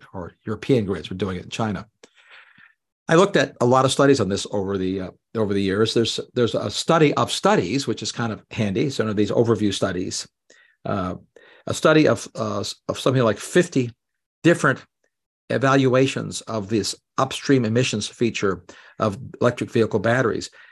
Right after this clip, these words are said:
That analysis of those fifty different studies found that the bottom line estimate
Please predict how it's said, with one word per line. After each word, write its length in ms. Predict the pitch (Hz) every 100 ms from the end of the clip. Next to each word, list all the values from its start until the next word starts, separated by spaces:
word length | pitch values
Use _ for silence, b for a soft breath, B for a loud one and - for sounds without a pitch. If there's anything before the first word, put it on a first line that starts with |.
| B -
That 360 | 120 147 156 131
analysis 580 | 127 147 156 - 104
of 80 | 113
those 180 | 107 98
fifty 600 | - - 202 202 95 - -
different 280 | 104 - 85
studies 380 | - 92 95 - b b -
found 320 | 131 131 120
that 260 | 117 113
the 100 | -
bottom 420 | 104 92 143 170 151
line 360 | 139 139 139 135
estimate 420 | 139 - 110 90